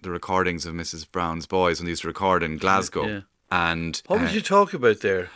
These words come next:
Speaker 1: Oh, it's the toughest gig I've ever done because the thing would take three hours and you'd have to try and keep the audience engaged. And then somebody'd say, "Cut, we're ready to start again." And you'd be praying nobody would mess up their lines and all
Speaker 2: Oh,
Speaker 1: that.
Speaker 2: go away.
Speaker 1: I remember Brendan was very, like, he's really good at giving advice without,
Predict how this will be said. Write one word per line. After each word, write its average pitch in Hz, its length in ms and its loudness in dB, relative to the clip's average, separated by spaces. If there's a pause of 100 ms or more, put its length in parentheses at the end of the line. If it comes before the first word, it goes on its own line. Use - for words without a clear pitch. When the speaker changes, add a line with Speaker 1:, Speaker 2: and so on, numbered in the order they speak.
(120)
Speaker 1:
Oh, 135 240 8
it's 95 140 2
the 87 100 -8
toughest 127 260 2
gig 107 140 4
I've 92 80 2
ever 90 120 6
done 104 220 4
because 90 220 -2
the 85 80 -4
thing 123 140 4
would 110 140 4
take 101 220 2
three 101 180 6
hours 90 440 4
and 98 120 -6
you'd 90 120 -2
have 107 180 0
to 113 80 -4
try 98 200 0
and - 60 0
keep - 140 -8
the 98 120 0
audience 90 340 2
engaged. 85 340 4
And 90 80 0
then 104 80 2
somebody'd 95 300 2
say, 90 160 2
"Cut, 139 420 4
we're 107 100 -2
ready 98 220 6
to 85 80 -2
start 92 300 4
again." 85 240 -2
And 82 80 -4
you'd - 20 -8
be 95 100 -4
praying 95 460 2
nobody 87 260 0
would 85 100 -2
mess 87 200 2
up 95 120 -4
their 90 100 0
lines 87 360 2
and 85 80 -6
all 85 140 2
Speaker 2:
Oh, 87 40 2
Speaker 1:
that. 87 200 2
Speaker 2:
go 113 160 -2
away. 107 160 -4 (200)
Speaker 1:
I 110 40 0
remember 127 220 6
Brendan 107 640 2 (100)
was 123 140 -2
very, 147 400 6
like, 117 180 2
he's 123 380 -8
really 151 260 2
good 127 300 6
at 110 240 4
giving 117 260 2
advice 104 560 4
without, 110 400 4